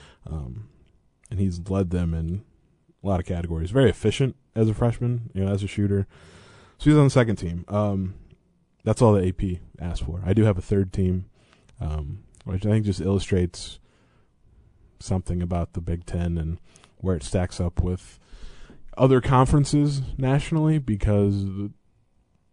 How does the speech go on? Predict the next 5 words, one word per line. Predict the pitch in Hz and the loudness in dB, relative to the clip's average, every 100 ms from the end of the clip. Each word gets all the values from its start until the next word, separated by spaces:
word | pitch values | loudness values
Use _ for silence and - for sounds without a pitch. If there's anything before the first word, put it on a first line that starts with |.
| _ _ _ _ _ _ _ _ _ _ - | _ _ _ _ _ _ _ _ _ _ -2
there's | 104 98 | 0 2
more | 92 | 0
talent | 90 87 67 - - | 0 -4 -6 -10 -6
other | 80 73 | -6 -6
places. | - - - - - | -8 -10 -16 -18 -18